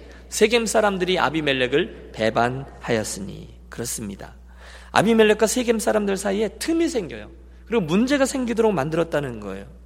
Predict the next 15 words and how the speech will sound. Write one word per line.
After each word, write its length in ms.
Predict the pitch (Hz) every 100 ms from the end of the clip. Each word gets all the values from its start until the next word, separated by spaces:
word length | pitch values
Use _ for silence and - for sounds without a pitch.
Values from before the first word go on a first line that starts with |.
| - - - -
여러분, 340 | 175 220 175 117
하나님이 380 | - 262 285 269
악한 300 | - - 247
영을 180 | 214 214
보내셨는데 1000 | - 175 196 180 151 147 220 147 - -
악한 360 | - - 240 220
영의 280 | 214 226
역사로 480 | 139 151 - 277 262
인해서 260 | 233 220 214
그런 260 | 196 196
일이 140 | 190 180
일어나는 440 | 180 139 113 110
거죠. 280 | 104 - - - - - - -
여러분, 140 | 156 160
기억하십시오. 840 | 165 160 151 139 - - 127 113